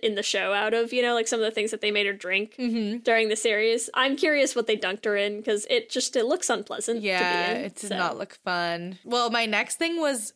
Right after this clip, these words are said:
Speaker 2: more about their domestic bliss and the apartment.
Speaker 1: Oh, okay.
Speaker 2: And I just love,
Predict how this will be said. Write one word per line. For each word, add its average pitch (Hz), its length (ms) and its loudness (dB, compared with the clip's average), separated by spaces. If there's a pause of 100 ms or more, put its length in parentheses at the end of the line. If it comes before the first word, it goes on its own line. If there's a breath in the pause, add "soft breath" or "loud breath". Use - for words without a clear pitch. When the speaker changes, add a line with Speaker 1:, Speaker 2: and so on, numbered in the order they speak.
Speaker 2:
more 220 260 4
about 214 320 2
their 202 140 2
domestic 190 500 -2
bliss 185 280 0
and 202 140 -2
the 190 100 0
apartment. 226 680 -2 (560 loud breath)
Speaker 1:
Oh, 220 120 2
okay. - 200 -8
Speaker 2:
And 220 140 4
I 196 120 2
just 247 280 -2
love, 185 500 0